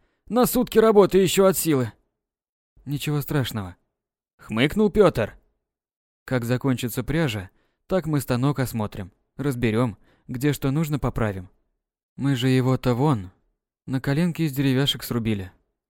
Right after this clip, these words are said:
А там по-хорошему из железа или бронзы многое делать надобно. Да много чего усовершенствовать. Кроме того, нужно будет шпиль под лошадь или быка какого приспособить, дабы не мучить мужиков.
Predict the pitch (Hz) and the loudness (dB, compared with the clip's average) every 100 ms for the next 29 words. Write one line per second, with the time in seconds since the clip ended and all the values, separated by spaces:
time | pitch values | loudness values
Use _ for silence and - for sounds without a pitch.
0 | _ 120 - 160 170 147 139 135 143 139 | _ -8 -2 -2 -2 -2 -2 -2 -2 0
1 | 131 123 120 123 160 117 107 104 107 113 | 0 0 0 2 0 0 -2 -2 -2 0
2 | 147 127 113 123 117 117 120 113 113 117 | 0 0 -2 0 0 -2 -2 -2 -2 -2
3 | 107 107 107 - _ _ - - - _ | -2 -6 -8 -10 _ _ -20 -20 -20 _
4 | 123 151 190 151 117 123 113 110 - 117 | -2 0 2 0 0 0 0 0 -2 -2
5 | - 127 - 95 90 _ _ _ _ _ | -2 -2 -4 -10 -12 _ _ _ _ _
6 | - 190 143 120 107 101 92 _ _ _ | -2 0 0 0 0 -2 -6 _ _ _
7 | - 175 156 143 127 135 131 - - 156 | -6 -4 -2 -2 0 0 -2 -2 -2 -2
8 | 123 113 120 143 - 113 123 117 113 113 | -2 -2 -2 -2 -4 -6 -4 -2 -2 -4
9 | - 143 117 - 113 104 110 - 123 131 | -4 -4 -4 -2 -2 -2 -4 -6 -4 -4
10 | 104 98 - _ _ - 131 127 131 147 | -4 -6 -14 _ _ -4 0 0 0 0
11 | 143 117 107 110 127 120 95 | 0 -2 -4 -4 -2 -2 -2